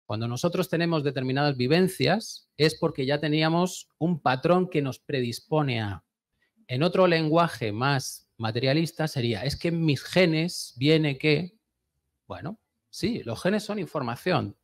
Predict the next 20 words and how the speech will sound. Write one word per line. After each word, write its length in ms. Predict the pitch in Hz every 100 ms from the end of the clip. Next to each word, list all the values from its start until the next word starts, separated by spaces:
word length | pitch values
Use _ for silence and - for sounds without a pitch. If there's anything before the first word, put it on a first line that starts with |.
| _
traemos 680 | 123 135 185 170 110 101 -
información, 680 | 101 110 101 90 - 87 - _ _ _ _ _
pero 220 | 160 165
se 200 | 160 131
puede 360 | - 165 190 175
modificar, 760 | 143 127 - 120 - 123 95 - _ _ _ _
todo 280 | 165 165 175
se 180 | - 143
puede 300 | 139 143 147
cambiar, 640 | 127 120 127 131 85 - _ _ _
porque 280 | 123 - 117
lo 100 | 107
material 680 | 107 107 123 151 120 143 151
no 140 | 117
es 100 | 127
más 540 | 120 120 131 - - _ _
que 240 | 107 110
éter 400 | 151 - 113 147 _
con 240 | 110 98
forma. 580 | 95 - 135 107 87 87